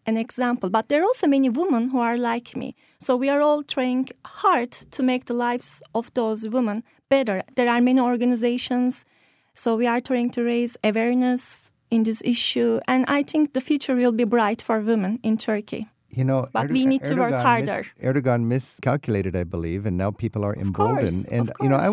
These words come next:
Speaker 2: was a little bit depressed because I saw him taking the leadership of the military away so he could control the military and turn Turkey into more of a
Speaker 1: Yes.
Speaker 2: fundamentalist society. But what you're saying is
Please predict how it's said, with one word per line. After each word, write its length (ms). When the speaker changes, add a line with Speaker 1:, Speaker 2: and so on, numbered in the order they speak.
Speaker 2:
was 80
a 40
little 200
bit 180
depressed 520
because 440
I 220
saw 300
him 480
taking 500
the 280
leadership 560
of 120
the 80
military 520
away 520
so 180
he 80
could 180
control 640
the 100
military 720
and 220
turn 400
Turkey 420
into 200
more 200
of 100
a 80
Speaker 1:
Yes. 60
Speaker 2:
fundamentalist 800
society. 640
But 100
what 180
you're 180
saying 360
is 280